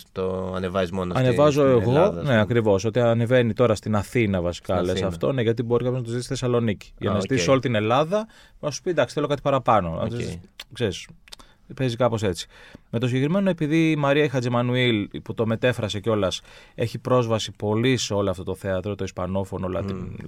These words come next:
Speaker 2: δηλαδή, από τη Χιλή, από την Αργεντινή, όλους αυτούς, Καταλανούς κτλ.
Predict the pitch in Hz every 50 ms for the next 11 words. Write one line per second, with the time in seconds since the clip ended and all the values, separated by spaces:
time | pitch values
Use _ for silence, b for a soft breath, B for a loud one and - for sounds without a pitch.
0 | - - - - 73 85 95 92 98 95 98 95 - - 117 110 - - - 113
1 | 104 92 92 104 101 98 95 101 98 98 95 92 90 98 98 95 92 87 - 98
2 | - 104 101 - 131 120 95 95 92 92 107 107 B B B B B B B B
3 | B B - - - 95